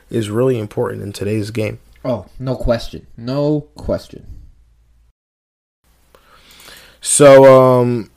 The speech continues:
Speaker 1: you know, they, you know, getting on to some of these other signings, uh, you know,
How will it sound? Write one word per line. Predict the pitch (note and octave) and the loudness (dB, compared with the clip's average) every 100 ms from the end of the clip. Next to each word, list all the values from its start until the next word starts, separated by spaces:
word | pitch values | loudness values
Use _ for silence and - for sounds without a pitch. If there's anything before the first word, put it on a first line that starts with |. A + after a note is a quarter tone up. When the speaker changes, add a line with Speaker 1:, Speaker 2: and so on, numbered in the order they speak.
| _ _ _ _ _ | _ _ _ _ _
Speaker 1:
you | C#3+ | 2
know, | C3 | 4
they, | B2 B2+ A2 G2 A#2+ B2+ | 6 4 2 -8 -20 -8
you | C#3+ | -2
know, | C3+ | 0
getting | B2 E3 E3+ | 4 4 4
on | D#3 D3+ | 4 2
to | C#3+ C3 | 0 -4
some | - C#3 | -2 -2
of | C3 | -2
these | B2+ | 0
other | B2 B2 | 2 0
signings, | A#2 A#2+ A2+ A#2 A#2 A#2 A2+ - | 0 -4 -4 -4 -4 -6 -8 -10
uh, | A2+ A2 G#2+ F#2+ B1+ G1+ _ _ | -6 -6 -6 -10 -14 -20 _ _
you | G#2 G#2+ | -20 -12
know, | G#2+ G#2 | -10 -10